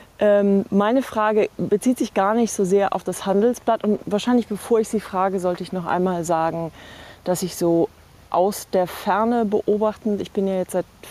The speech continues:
fünfeinhalb Jahren weg, ähm, wirklich beeindruckt bin, wie viel Veränderung sich in vielen deutschen Medien ergeben hat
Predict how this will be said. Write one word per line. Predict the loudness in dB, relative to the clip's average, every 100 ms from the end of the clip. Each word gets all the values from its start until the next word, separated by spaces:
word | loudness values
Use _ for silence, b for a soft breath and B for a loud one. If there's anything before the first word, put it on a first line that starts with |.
| -12
fünfeinhalb | -4 -2 -2 -2 -2 -2
Jahren | -2 -2 -4 -2
weg, | -4 -4 -20 B B B B B B 0
ähm, | 2 4 4 4 2 0
wirklich | 0 0 -2 -6 -20 -12 -4
beeindruckt | -4 0 0 2 2 2 0 -2 -2
bin, | 2 4 4
wie | 2
viel | 0 -2
Veränderung | -2 -2 0 0 2 2 2 2
sich | 2 0 0
in | 0 2 0
vielen | 0 0 2 4 4
deutschen | 4 2 0 0
Medien | 2 2 2 2 0
ergeben | -2 -2 -2 0 2 0 -2
hat | -8 -10 -18